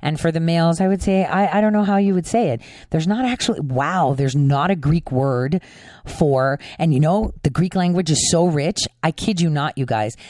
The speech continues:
that language has more words than any other language I've, I've, I've studied.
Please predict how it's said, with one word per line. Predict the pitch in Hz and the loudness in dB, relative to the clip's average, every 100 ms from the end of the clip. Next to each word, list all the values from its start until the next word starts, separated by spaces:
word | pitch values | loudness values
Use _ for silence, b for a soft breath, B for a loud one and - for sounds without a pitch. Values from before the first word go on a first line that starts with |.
| B _ | B _
that | 196 233 | 0 0
language | 202 180 151 139 | 0 2 0 0
has | 147 139 | -2 0
more | 147 160 190 | 2 2 2
words | 156 131 110 - B B B - | 2 0 -2 -6 B B B -2
than | 156 170 | 0 0
any | - 185 190 | 0 2 4
other | 165 160 | 4 2
language | 143 143 139 123 | 2 0 0 0
I've, | 143 139 131 - - | 0 -2 -4 -10 -2
I've, | 147 143 - | 0 -2 -4
I've | 143 147 135 | -2 0 -2
studied. | - - 135 160 151 | -2 -2 -4 -6 -16